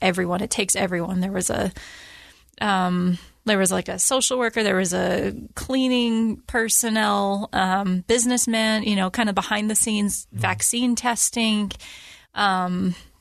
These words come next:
Speaker 1: you know, interns. Like, there was everyone who worked in the healthcare industry kind of in these little vignettes doing things like running,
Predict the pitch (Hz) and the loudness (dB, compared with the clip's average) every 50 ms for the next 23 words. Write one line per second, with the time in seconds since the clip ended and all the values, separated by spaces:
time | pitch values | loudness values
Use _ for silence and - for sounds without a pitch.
0 | - _ _ _ _ _ - 220 220 208 196 185 180 190 196 - - - 247 277 | -20 _ _ _ _ _ -6 -4 -2 0 2 2 2 2 0 -2 -2 0 0 0
1 | 285 - 277 285 262 254 247 240 226 - 233 233 214 202 247 247 240 233 233 220 | 0 0 0 0 2 2 0 0 0 0 0 0 0 2 2 2 2 2 2 0
2 | 226 - - _ _ _ _ _ - 233 247 254 226 247 240 214 202 185 185 196 | -2 -4 -8 _ _ _ _ _ -2 0 0 2 2 2 0 0 0 0 0 0
3 | 202 196 185 196 196 185 - 190 180 190 185 190 175 175 - - 196 180 180 180 | 0 2 2 2 2 0 0 -2 0 0 0 0 0 -2 -2 -2 0 0 0 0
4 | 180 - - - 185 180 - - 190 180 180 185 185 185 180 175 185 190 185 185 | 0 0 0 0 -2 -2 -2 -2 -2 -2 0 0 2 2 2 2 2 2 0 0
5 | 180 190 185 185 185 185 185 - - - - - 214 196 190 185 190 - - 220 | 0 0 0 2 2 2 0 0 -2 -4 -2 0 0 0 0 0 -2 -4 -4 -4
6 | 214 185 185 - - - 196 220 220 220 208 202 202 196 190 190 190 | -4 -4 -4 -4 -6 -4 -2 0 2 2 2 2 2 2 2 0 0